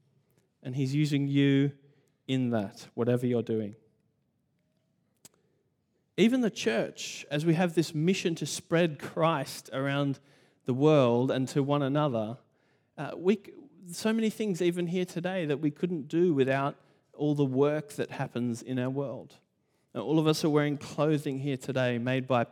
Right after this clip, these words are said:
other people. Uh, all of us have had food today to sustain us, to be here in the seats, that was grown on farms and that was brought into the supermarkets for us.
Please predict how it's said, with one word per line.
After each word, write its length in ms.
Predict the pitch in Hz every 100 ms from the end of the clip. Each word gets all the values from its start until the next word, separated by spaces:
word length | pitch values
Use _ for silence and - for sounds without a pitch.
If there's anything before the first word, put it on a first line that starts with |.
| _ _
other 180 | 123 120
people. 480 | - 120 117 120 98 _ _ _ _ _ _ -
Uh, 160 | 107 - -
all 180 | 147
of 120 | 139 135
us 280 | 131 -
have 200 | - 123
had 260 | 139 143 147
food 500 | - - 160 147 127
today 540 | - - 127 127 120
to 300 | 117 - 117 - -
sustain 640 | - 143 - - 147 151 147
us, 240 | 120 -
to 100 | 131
be 360 | 131 131 123 - _ _
here 280 | - 143
in 100 | 139
the 80 | 131
seats, 380 | 120 - 143 131
that 160 | 143 135
was 120 | 120
grown 320 | 123 143 147
on 140 | 143
farms 680 | 135 - 139 151 147 135 123
and 120 | 131
that 80 | 131
was 180 | 123 117 - - -
brought 240 | 143 151
into 220 | 147 135 -
the 80 |
supermarkets 840 | 131 - 147 147 127 113 - - -
for 200 | - 160
us. 520 | 139 - - -